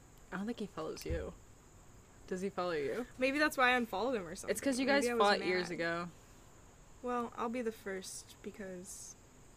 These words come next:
Speaker 2: I'm
Speaker 1: Aw,
Speaker 2: cuter.
Speaker 1: this is cute.
Speaker 2: Followed
Speaker 1: Rek-,
Speaker 2: him. Nick, if
Speaker 1: rekindle
Speaker 2: you
Speaker 1: the
Speaker 2: don't follow me
Speaker 1: friendship.
Speaker 2: back,
Speaker 1: You should
Speaker 2: then
Speaker 1: D M him right now. <laughs>
Speaker 2: I'm gonna, I don't know what I'm gonna do, but I'll think of something.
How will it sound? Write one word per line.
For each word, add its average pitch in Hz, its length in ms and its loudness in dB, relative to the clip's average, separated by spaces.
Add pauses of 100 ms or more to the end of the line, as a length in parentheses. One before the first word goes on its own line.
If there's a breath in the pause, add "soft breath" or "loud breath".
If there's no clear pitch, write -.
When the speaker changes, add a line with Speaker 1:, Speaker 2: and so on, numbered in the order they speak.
(420)
Speaker 2:
I'm 202 140 -12
Speaker 1:
Aw, 185 80 -10
Speaker 2:
cuter. 175 360 -6 (120)
Speaker 1:
this 226 220 0
is 226 80 -8
cute. 185 380 -4 (1160 loud breath)
Speaker 2:
Followed 320 340 12
Speaker 1:
Rek-, 311 80 10
Speaker 2:
him. 285 140 8
Nick, 285 80 -6
if - 240 -12
Speaker 1:
rekindle 294 420 8
Speaker 2:
you 302 60 6
Speaker 1:
the 302 60 12
Speaker 2:
don't 311 100 10
follow 254 260 12
me - 0 - (160)
Speaker 1:
friendship. - 40 0
Speaker 2:
back, 226 380 6 (600 loud breath)
Speaker 1:
You 208 120 -6
should 202 300 -4 (120)
Speaker 2:
then 233 200 6
Speaker 1:
D 220 120 8
M 196 140 4
him 180 160 0
right 170 220 -4
now. 160 280 -6 (460)
<laughs> - 720 -16
Speaker 2:
I'm 220 200 2
gonna, 214 520 2 (960)
I 220 40 -6
don't 190 120 -6
know 160 100 -6
what 113 120 -6
I'm 104 100 -10
gonna 104 120 -10
do, - 200 -10
but 82 80 -6
I'll 90 80 -6
think - 200 -14
of - 60 -14
something. 320 440 0